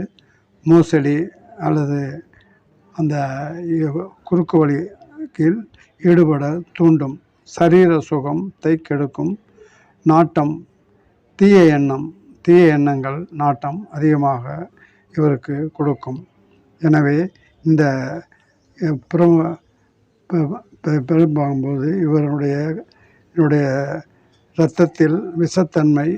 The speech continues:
இருக்கும். நோய், உணவு, மூலிகை பற்றி குறிப்பிடும் பொழுதும்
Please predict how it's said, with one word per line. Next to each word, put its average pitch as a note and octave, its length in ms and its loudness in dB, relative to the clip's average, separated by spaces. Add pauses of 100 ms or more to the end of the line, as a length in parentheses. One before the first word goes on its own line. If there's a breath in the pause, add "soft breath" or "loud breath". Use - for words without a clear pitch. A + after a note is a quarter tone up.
(760)
இருக்கும். D#3+ 480 0 (180)
நோய், E3+ 360 4 (260)
உணவு, D#3 400 2 (140)
மூலிகை D#3 480 4
பற்றி D3 380 -6 (640 soft breath)
குறிப்பிடும் D#3+ 400 4
பொழுதும் C3+ 500 -4